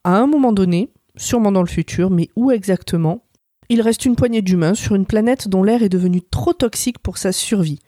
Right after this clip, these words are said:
Ils vivent tous dans un silo immense, sous terre. Alors quand je dis une poignée, ils sont tout de même assez nombreux pour perpétuer l'espèce, sous certaines conditions par contre, mais pas assez pour être quand même très à l'aise.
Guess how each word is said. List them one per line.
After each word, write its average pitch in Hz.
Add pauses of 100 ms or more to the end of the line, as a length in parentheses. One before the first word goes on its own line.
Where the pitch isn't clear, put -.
(240)
Ils 214
vivent 240
tous 277
dans 202
un 185
silo 196 (100)
immense, 240
sous -
terre. 165 (760)
Alors 220
quand 269
je 254
dis 294
une 277
poignée, 247
ils 269
sont 220
tout 226
de 226
même 233
assez 254
nombreux 240
pour 214
perpétuer 214
l'espèce, 202
sous -
certaines 226
conditions 185
par 220
contre, - (500)
mais 247
pas 320
assez 285
pour 247
être 254
quand 240
même 262
très 240
à 202
l'aise. 156